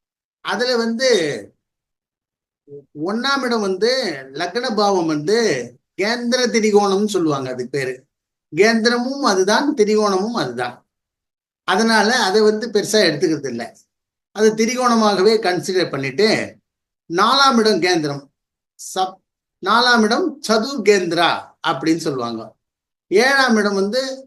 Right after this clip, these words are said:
கேந்திரம், சப்தம கேந்திரா அப்படின்னு சொல்லுவாங்க. பத்தாம் இடம் வந்து தசம கேந்திரா.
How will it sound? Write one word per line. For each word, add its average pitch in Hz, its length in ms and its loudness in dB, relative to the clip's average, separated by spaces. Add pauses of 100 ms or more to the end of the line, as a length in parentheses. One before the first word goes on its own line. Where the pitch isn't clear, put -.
(120)
கேந்திரம், 156 420 0 (200)
சப்தம 240 480 -2
கேந்திரா 170 480 0 (360)
அப்படின்னு 147 480 -4
சொல்லுவாங்க. 113 360 -10 (680)
பத்தாம் 262 420 0
இடம் 214 180 2
வந்து 196 260 -2
தசம 214 420 0
கேந்திரா. 143 440 -2